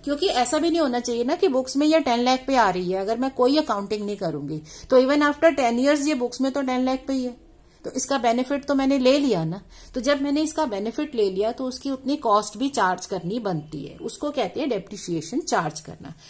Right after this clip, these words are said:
तो इसकी value बच गई सिक्स lakh। So, four years हो गए, अब ये machine of course काम की है, इसकी life ten years थी, ये यूज हो सकती है। But एक नई machine market में आ गई है, Innovation हुआ,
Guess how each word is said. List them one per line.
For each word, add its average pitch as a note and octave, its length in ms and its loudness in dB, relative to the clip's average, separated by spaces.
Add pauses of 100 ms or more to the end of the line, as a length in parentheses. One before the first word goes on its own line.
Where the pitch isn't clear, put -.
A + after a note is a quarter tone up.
(160)
तो C4 60 -4
इसकी D4 200 -4
value C4 340 4
बच A3 200 -2
गई A#3 140 -4
सिक्स - 360 0
lakh। - 140 -12 (1300)
So, C#4 200 0 (120)
four C4+ 280 2
years D#4+ 260 6
हो D#4 120 6
गए, E4+ 280 2 (1000)
अब E4 160 2
ये G4 140 2
machine D#4+ 580 -4 (680)
of A#3+ 100 -12 (120)
course G4+ 240 0
काम G#3+ 280 0
की C#4 180 -2
है, A3+ 360 -4
इसकी - 200 -6
life G#3+ 300 -4
ten B3 200 2
years G3+ 260 -2
थी, F4 160 -4 (100)
ये F#4+ 60 4
यूज B3+ 300 -2
हो G#3+ 140 -2
सकती - 420 -6
है। - 160 -16 (500)
But D#4 180 0
एक F4+ 180 -2
नई C4+ 160 0
machine D#4 360 2
market A3+ 400 -4
में A3+ 100 -4
आ F#3+ 160 0
गई D3+ 220 -4
है, G3 180 -4 (340)
Innovation B3+ 600 2
हुआ, F#3 220 -4